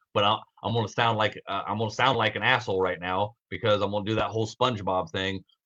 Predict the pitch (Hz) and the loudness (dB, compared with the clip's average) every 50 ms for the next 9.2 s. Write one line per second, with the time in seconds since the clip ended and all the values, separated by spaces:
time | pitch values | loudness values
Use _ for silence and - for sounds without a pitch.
0 | _ _ _ _ - - 160 170 196 208 196 180 160 156 151 143 143 147 170 185 | _ _ _ _ 8 10 12 12 12 12 12 10 10 8 8 6 6 4 4 4
1 | 175 165 156 160 160 165 160 156 156 160 - 135 147 147 143 139 139 143 139 139 | 4 4 6 6 6 4 4 2 2 2 0 0 -2 -2 0 0 2 2 2 2
2 | 139 131 127 123 120 123 - 127 - 131 139 156 170 170 160 160 156 147 139 143 | 2 2 2 0 -2 -6 -10 -12 -2 2 4 4 4 4 4 4 4 4 4 4
3 | 147 160 165 165 156 160 156 156 160 156 135 127 170 175 156 131 120 135 165 202 | 4 6 6 4 4 2 2 2 4 4 4 2 2 2 2 2 4 6 6 6
4 | 190 160 127 113 117 120 123 123 127 127 131 143 151 - _ _ _ - - 156 | 6 6 4 0 -2 -2 0 2 2 0 0 -2 -6 -10 _ _ _ 4 6 6
5 | 160 196 208 190 156 135 131 135 151 160 160 _ _ _ _ _ _ _ _ _ | 8 8 6 4 2 2 2 -2 -4 -6 -8 _ _ _ _ _ _ _ _ _
6 | _ - 90 92 87 78 - - _ _ _ _ _ _ _ _ _ - 85 82 | _ -4 -4 -4 -4 -4 -8 -14 _ _ _ _ _ _ _ _ _ -12 -10 -10
7 | 71 - - _ _ _ _ _ _ _ _ - 107 131 135 - - - _ _ | -10 -12 -16 _ _ _ _ _ _ _ _ 0 2 4 4 2 2 -4 _ _
8 | _ _ _ _ _ _ _ _ - 92 113 139 123 104 113 131 135 127 135 143 | _ _ _ _ _ _ _ _ -8 -6 -4 -4 -4 -2 -2 0 2 2 2 2
9 | 131 131 139 135 | 0 -2 -2 -4